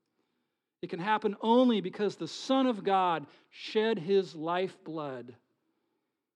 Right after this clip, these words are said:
so that sins could be paid for in full, and guilty sinners, even saved guilty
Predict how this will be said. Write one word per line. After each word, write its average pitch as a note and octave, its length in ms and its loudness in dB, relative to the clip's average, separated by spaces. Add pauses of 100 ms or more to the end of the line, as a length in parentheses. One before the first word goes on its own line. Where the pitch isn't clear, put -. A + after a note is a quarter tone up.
(280)
so D3+ 60 -12
that D3 140 -14
sins E3+ 640 -4
could D#3 180 -14
be C#3 120 -8
paid F3 340 -8
for E3 260 -6
in D#3 100 -6
full, C3+ 380 -8
and C#3 240 -10
guilty F#3+ 320 -4
sinners, D3 520 -6 (300)
even E3+ 240 -8
saved F3 680 -2 (320)
guilty D3+ 440 -8